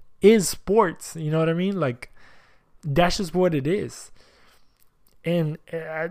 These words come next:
pff, I mean, and I was on a show. Like, I've called Dan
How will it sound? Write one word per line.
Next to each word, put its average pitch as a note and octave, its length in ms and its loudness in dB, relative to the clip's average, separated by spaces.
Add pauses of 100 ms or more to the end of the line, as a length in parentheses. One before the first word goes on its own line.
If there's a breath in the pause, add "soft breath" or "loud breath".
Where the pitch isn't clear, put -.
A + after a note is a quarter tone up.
(120)
pff, - 380 -4
I E3 100 -2
mean, F#3 240 0
and F3 180 -2
I G3 100 6
was G#3+ 180 6
on G3+ 440 2
a F3+ 200 2
show. D#3 480 0
Like, D#3 360 2
I've G#3+ 280 2
called F3 320 6
Dan E3 560 2